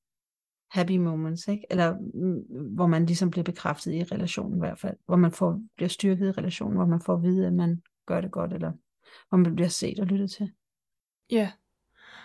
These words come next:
Speaker 2: og jeg tror også, at vi har jo nævnt det her tillid, og, og at man stoler på den anden. Og mens at i selve konflikten, så er det måske svært at begynde at opbygge tillid der. Det er faktisk, det sker over, når man
Speaker 1: Mhm.
Speaker 2: ikke har uoverensstemmelser eller konflikter,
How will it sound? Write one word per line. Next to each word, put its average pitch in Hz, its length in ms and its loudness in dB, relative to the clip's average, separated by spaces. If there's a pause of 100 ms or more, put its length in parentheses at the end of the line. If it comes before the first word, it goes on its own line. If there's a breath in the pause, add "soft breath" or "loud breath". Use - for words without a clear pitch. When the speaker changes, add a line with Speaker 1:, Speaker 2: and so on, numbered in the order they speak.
Speaker 2:
og 226 60 2
jeg 220 100 4
tror 240 220 -2
også, 226 260 0
at 233 60 -2
vi 220 60 0
har 202 80 2
jo 202 60 0
nævnt 214 300 2
det 214 80 0
her 208 120 -2
tillid, 214 360 0
og, 196 400 -2
og 196 60 -4
at 196 60 0
man 196 120 0
stoler 208 340 -2
på 202 160 -6
den 190 140 -2
anden. 190 380 0 (480 loud breath)
Og 196 440 -2 (100)
mens 220 500 4
at 196 200 0 (440)
i 233 120 4
selve 214 340 2
konflikten, 208 540 0
så 208 140 -2
er 196 60 2
det 202 100 2
måske 190 540 -2
svært - 280 -2
at 208 80 -4
begynde 196 380 -2
at 202 80 0
opbygge 208 240 -6
tillid 196 280 -2
der. 196 220 -2
Det 208 100 -4
er 202 100 -6
faktisk, 208 300 -4
det 208 80 4
sker 220 260 0 (100)
over, 202 340 -2 (360 loud breath)
når 165 80 6
man 180 140 6
Speaker 1:
Mhm. 170 220 -2
Speaker 2:
ikke 226 320 6
har 190 340 -2
uoverensstemmelser 196 600 -4
eller 185 100 -6
konflikter, 190 440 -4